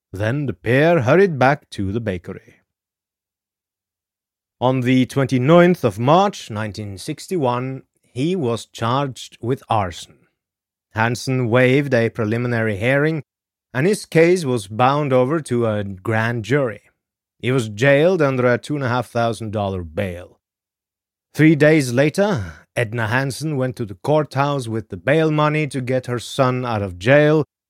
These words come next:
so he could make it to the church on time. That evening, Robert married the chiropractor's daughter in a ceremony at the Lutheran church.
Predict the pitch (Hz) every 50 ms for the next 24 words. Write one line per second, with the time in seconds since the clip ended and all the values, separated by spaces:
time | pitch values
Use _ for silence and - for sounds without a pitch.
0 | _ _ _ _ _ _ - 120 107 123 120 - 120 98 107 110 117 113 - 160
1 | 147 - - - 127 123 147 156 - - - 220 208 123 92 - - - 98 82
2 | 78 73 _ - 123 110 95 98 104 - _ _ _ _ _ _ _ _ _ _
3 | _ _ _ _ _ _ _ _ _ _ - 104 117 117 113 131 135 127 131 170
4 | 220 254 220 123 87 85 82 101 101 139 156 160 202 185 - - 127 131 139 151
5 | 160 165 180 190 175 151 120 - 139 120 139 151 - - - 156 175 175 165 165
6 | - - 147 139 - - 139 123 107 104 98 - 113 117 120 - 139 139 143 143
7 | - _ _ _ _ _ _ _ _ - 131 135 156 147 - - 175 165 147 120
8 | 110 107 107 110 123 139 139 131 123 - 117 107 98 107 117 113 - - 120 113
9 | 107 - - - 98 - - _ _ - -